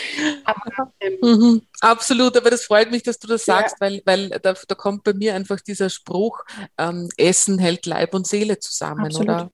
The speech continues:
Speaker 1: Klar.
Speaker 2: Und also ich finde, so wie du sagst, gerade in der aktuellen Situation, also das, worauf wir uns freuen können und wo wir wissen, das gibt's jeden Tag, das ist Essen.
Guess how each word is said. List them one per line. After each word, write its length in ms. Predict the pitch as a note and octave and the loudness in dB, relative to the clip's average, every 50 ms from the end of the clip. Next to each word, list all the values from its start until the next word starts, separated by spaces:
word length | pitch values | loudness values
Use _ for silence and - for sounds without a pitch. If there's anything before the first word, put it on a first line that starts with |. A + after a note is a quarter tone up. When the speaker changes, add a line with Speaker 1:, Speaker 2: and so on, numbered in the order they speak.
| _ _ _ _ - - - | _ _ _ _ -16 -14 -8
Speaker 1:
Klar. 240 | - - A3 G#3+ G#3+ | -6 -4 -4 0 0
Speaker 2:
Und 260 | G3 G3+ G#3 - - | 0 0 0 2 2
also 200 | - G3 F#3+ A3 | 2 4 4 4
ich 160 | A#3 A3 - | 2 2 2
finde, 200 | - A#3+ A3+ G#3+ | 2 2 2 2
so 160 | G3 - A3 G#3+ | 2 2 2 2
wie 60 | A#3 | 2
du 100 | A3+ A3+ | 2 2
sagst, 360 | G#3+ - F3+ F3+ - - - | 0 0 -2 -2 -4 -6 -2
gerade 180 | - G3 F#3+ G3+ | 0 0 0 0
in 80 | G3+ G3 | 0 0
der 120 | G3 F3+ | 0 0
aktuellen 480 | F#3+ - - - G3+ F#3 F3+ G3 G#3 G3+ | -2 -6 -6 -6 -4 -4 -2 -4 -4 -6
Situation, 600 | - G#3 - - G#3 - - - F#3 F#3 G#3 G#3+ | -6 -6 -4 -4 -4 -4 -6 -6 -4 -2 -2 -2
also 180 | G#3 G3 G3+ - | -2 -2 -4 -6
das, 260 | F3+ - F#3+ - - | -6 -6 -6 -6 -4
worauf 440 | G3+ G3+ - F3+ E3 F#3 - - - | -4 -4 -4 -4 -6 -6 -6 -4 -4
wir 100 | G3+ G3 | -4 -2
uns 160 | F#3+ F3+ - | -2 -4 -6
freuen 400 | - - - C#3+ D3+ F3 G#3 A3 | -8 -6 -4 -4 -2 -4 -4 -4
können 320 | - G#3 F#3+ G3 G3 F#3+ | -4 -4 -4 -4 -4 -4
und 160 | F#3+ F#3 F3+ F3 | -6 -6 -8 -8
wo 120 | F#3 F3+ | -6 -4
wir 100 | F#3 F#3 E3+ - | -4 -4 -2 -4
wissen, 320 | G#3+ G#3+ - - A3+ G#3+ - - - - - - - | -4 -4 -2 -2 -2 -4 -4 -8 -14 -20 -20 -6 -4
das 220 | F#3+ F#3+ - - | -2 -2 -2 -4
gibt's 360 | - B3 C4 - - - - - | -6 -8 -8 -6 -8 -8 -4 -2
jeden 260 | D#3+ D#3+ E3+ F3+ F#3 | 0 0 0 0 -2
Tag, 320 | E3+ E3 E3 F3+ - - | -2 -2 -2 -2 -2 -4
das 140 | - G3 - | -6 -6 -4
ist 120 | A3 G#3+ - | -6 -4 -2
Essen. 580 | - B3+ C4+ B3+ - - - - - - - | 0 0 2 2 0 0 -2 -4 -10 -16 -18